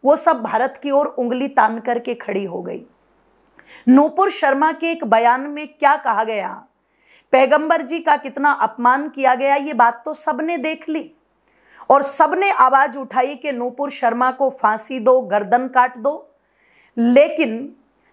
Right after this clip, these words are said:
नूपुर शर्मा से पहले जो हिंदुत्व का अपमान किया जा रहा था, उस बात को लेकर के किसी भी देश के राजनेता ने कोई बयान जारी नहीं किया।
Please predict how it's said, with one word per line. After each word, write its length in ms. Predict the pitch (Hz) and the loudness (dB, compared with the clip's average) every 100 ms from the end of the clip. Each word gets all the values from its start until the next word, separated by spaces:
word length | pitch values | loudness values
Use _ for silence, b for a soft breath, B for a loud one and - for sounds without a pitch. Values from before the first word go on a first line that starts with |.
| 240 | 2
नूपुर 520 | 247 277 330 330 415 | 6 6 4 2 0
शर्मा 440 | - 302 277 302 | 2 0 2 0
से 200 | 320 330 | 0 -2
पहले 440 | 320 254 226 254 269 | -2 -2 0 0 0
जो 180 | 285 254 | -2 -6
हिंदुत्व 600 | 196 220 233 - 294 302 | -6 -4 -2 -4 -6 0
का 140 | 302 | 2
अपमान 680 | - 247 240 247 269 311 349 | 2 0 -2 0 0 0 -6
किया 300 | 269 233 214 | -8 -6 -4
जा 180 | 202 | -4
रहा 200 | 202 202 | -2 -4
था, 420 | 214 202 180 180 _ _ _ _ - | -4 -4 -6 -8 _ _ _ _ 0
उस 240 | 349 - | 0 2
बात 300 | 226 240 - | 2 2 0
को 160 | - 311 | -4 -2
लेकर 400 | 247 240 254 254 | 2 2 2 -2
के 220 | 262 285 | -4 -10
किसी 380 | - 240 - 269 | -6 -6 -4 -4
भी 160 | 285 | -4
देश 360 | 208 220 226 - | 0 2 2 -4
के 180 | - 269 | -2 0
राजनेता 680 | 208 226 220 220 208 208 202 | 2 2 0 -8 -4 0 0
ने 300 | 220 262 B B - | -2 -6 B B 2
कोई 160 | 277 | 2
बयान 420 | 208 220 220 247 | 4 2 2 -2
जारी 300 | 202 196 214 | -4 -4 -4
नहीं 240 | 233 233 190 | -6 -8 -10
किया। 400 | - - 185 | -14 -16 -16